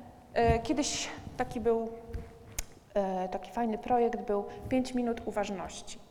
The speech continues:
że autentycznie te pięć minut takiej uważności, którą dajemy, to jest tak ważne, że dziecko czuje się, e, no, dostrzeżone,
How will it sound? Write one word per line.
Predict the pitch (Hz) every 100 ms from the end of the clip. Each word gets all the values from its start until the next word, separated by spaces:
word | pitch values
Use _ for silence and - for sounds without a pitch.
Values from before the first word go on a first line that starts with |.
| - - - -
że | - -
autentycznie | 240 233 226 294 - 262
te | 220
pięć | 208 285 302 -
minut | 254 262 240
takiej | 254 240 240
uważności, | 220 214 220 240 240 233 - 208
którą | - 226 220
dajemy, | 214 202 180 175 175 269 - - - - - - -
to | 254
jest | 240 233 - - -
tak | 294 294
ważne, | 254 254 202 202 214 311 262 - - - - - -
że | - - - - - -
dziecko | 320 - 320
czuje | 320 269 262 262
się, | - 226
e, | 226 269 - - - - - - - - 214 214 208 208 208 208 208 220 - - - - - -
no, | 240 254 - 262 - - - - -
dostrzeżone, | 403 - - 349 294 226